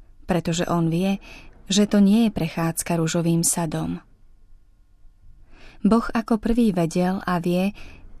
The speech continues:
že je to práve bolesť a skúšky života, ktoré ťa dokážu prinútiť k tomu, aby si sa zastavil a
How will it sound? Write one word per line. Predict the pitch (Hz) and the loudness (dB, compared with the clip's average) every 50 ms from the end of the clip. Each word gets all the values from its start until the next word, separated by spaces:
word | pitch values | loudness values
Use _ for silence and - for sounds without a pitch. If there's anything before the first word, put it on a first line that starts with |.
| - - - | -18 -10 -2
že | 185 202 202 196 196 | 0 2 2 2 0
je | |
to | - 214 214 | 0 -2 0
práve | 214 208 202 202 208 202 | 0 2 2 2 2 2
bolesť | 175 165 180 185 185 196 208 - - - - | 2 2 2 2 2 2 0 -2 -2 -2 -2
a | 208 202 | -2 -2
skúšky | - - - 196 190 - - - 208 185 | -2 -2 -2 -2 -2 -2 0 0 0 2
života, | 185 196 190 190 185 - - 160 151 165 - - - - - - - - - | 2 2 0 0 -2 -4 -4 -6 -6 -6 -8 -14 -20 -20 -20 -20 -20 -20 -20
ktoré | - - - 185 170 170 | -8 -2 0 0 2 0
ťa | 165 - 175 170 170 | 0 -2 -2 -2 -2
dokážu | 165 - - 170 165 170 175 165 | -2 -2 -2 -2 0 0 -2 -2
prinútiť | - 170 170 170 170 165 165 170 165 - - | -2 0 0 2 0 0 0 -2 -4 -4 -8
k | - - | -8 -6
tomu, | - 180 180 180 180 185 - - - - - - - - - - | -4 -2 0 0 -2 -2 -4 -8 -14 -16 -18 -18 -18 -14 -4 -2
aby | 196 180 190 | -2 0 0
si | 196 - 214 | 0 0 0
sa | 202 - 214 | 0 2 2
zastavil | 202 175 175 170 170 - - - 180 175 180 190 190 202 208 220 - - | 2 2 0 0 0 0 -2 -2 -2 -2 0 0 0 0 0 -2 -2 -2
a | - | 0